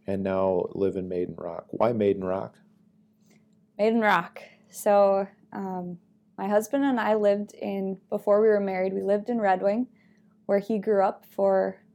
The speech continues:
Speaker 2: a couple years, and then we had gone to visit his brother, um, to put our kayaks in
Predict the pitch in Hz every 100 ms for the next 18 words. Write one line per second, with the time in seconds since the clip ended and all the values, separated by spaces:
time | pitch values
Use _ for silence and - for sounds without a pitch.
0 | _ 214 - 202 196 180 185 190 233 -
1 | - 202 196 190 190 190 190 196 _ _
2 | _ _ _ _ _ 226 220 202 196 214
3 | 233 226 214 208 - 208 196 196 202 190
4 | 170 175 202 _ _ _ - 180 180 180
5 | - 185 202 190 208 190 202 - - 202
6 | 190 185 185